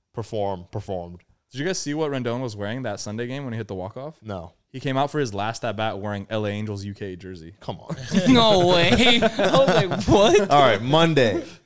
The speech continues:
Speaker 1: All right, just a home run, dick-dropping fest. Just, like,
Speaker 3: They hit for the cycle.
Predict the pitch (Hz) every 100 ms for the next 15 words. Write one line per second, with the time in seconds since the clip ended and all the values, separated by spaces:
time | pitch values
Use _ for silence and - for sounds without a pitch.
0 | - 120 120 131 127 139 135 - 139 135
1 | 123 117 120 113 101 104 _ _ _ _
2 | _ _ _ 135 104 - 127 107 107 107
3 | 104 107 101 - _ _ 117 117 - _
4 | _ 104 101 - _ _ _ _ - _
5 | _ _ _ _ 160 202 208 170 196 220
6 | 143